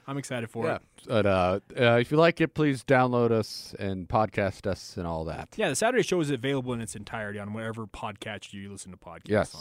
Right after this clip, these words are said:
Speaker 1: on. So you can catch up on it anytime. All three hours up there. Eric, who's producing it for us today, all the other producers, they do a great job getting it up right away.
Speaker 2: Yeah.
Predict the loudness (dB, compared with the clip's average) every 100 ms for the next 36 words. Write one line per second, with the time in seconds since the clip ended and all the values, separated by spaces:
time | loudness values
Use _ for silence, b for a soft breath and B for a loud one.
0 | -18 -20 _ -10 -8 -8 -2 -2 0 -2
1 | -2 -4 -6 -8 -6 -6 -4 -6 B B
2 | -4 -2 -2 -2 0 -2 -2 -4 -4 -6
3 | -6 -4 -6 -6 -12 -12 -10 -10 -12 -10
4 | -10 -10 -14 -8 -6 -6 -6 -8 -10 -10
5 | -12 -10 -10 -14 -16 b -12 -10 -6 -6
6 | -6 -6 -8 -10 -12 -12 -12 -12 -16 -16
7 | -16 -18 -8 -4 -4